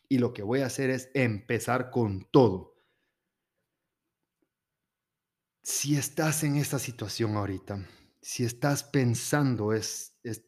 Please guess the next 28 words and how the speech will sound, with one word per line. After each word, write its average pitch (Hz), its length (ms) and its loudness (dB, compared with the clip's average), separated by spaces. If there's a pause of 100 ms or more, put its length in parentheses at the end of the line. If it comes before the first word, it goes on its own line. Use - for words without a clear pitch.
esto 123 240 -4
que 104 100 -10
acabo 113 240 -4
de 113 60 -2
mencionar, 104 420 -4
o 117 120 4
algo 151 240 2
similar, 113 600 0
remotamente 143 800 4
similar 107 420 -4
a 98 40 -6
lo 95 100 -8
que 101 80 -14
acabo 113 340 -2
de, - 60 -10 (400)
de 113 80 -8
mencionar, 110 420 -6
porque 104 180 -12
son 117 160 -6
cositas 123 460 -6
que 98 100 -16
se 98 140 -16
me 98 100 -8
vienen 131 320 2
a 110 40 2
la 101 140 -2
cabeza, 95 520 -10 (2250)
si - 680 4